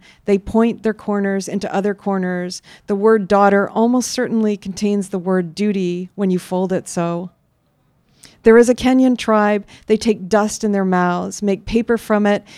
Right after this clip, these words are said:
and send it to Japan, where eleven-year-old Siberian girls wait in tiny pleated apartments to be models. Is it not true that watching a thing become another thing,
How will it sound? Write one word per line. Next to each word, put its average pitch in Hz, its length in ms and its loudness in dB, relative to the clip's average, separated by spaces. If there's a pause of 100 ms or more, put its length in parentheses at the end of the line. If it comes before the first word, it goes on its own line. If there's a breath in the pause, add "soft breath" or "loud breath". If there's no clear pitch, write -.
and 208 160 -2
send 226 220 4
it 214 120 2
to 220 80 -2
Japan, 208 720 -2 (200 loud breath)
where 208 140 2
eleven-year-old 202 920 2
Siberian 202 680 -2
girls 185 600 -4 (220 loud breath)
wait 208 160 0
in 196 140 0
tiny 208 480 -4
pleated 202 400 -2
apartments 185 800 -4 (100)
to - 140 -12
be 190 100 0
models. 165 720 -6 (1500)
Is 233 140 4
it 247 100 4
not 233 300 2
true 240 420 0
that 196 160 -2
watching 214 460 -4
a 185 40 -4
thing 220 440 -4
become 202 320 -4
another 185 320 0
thing, 202 500 -6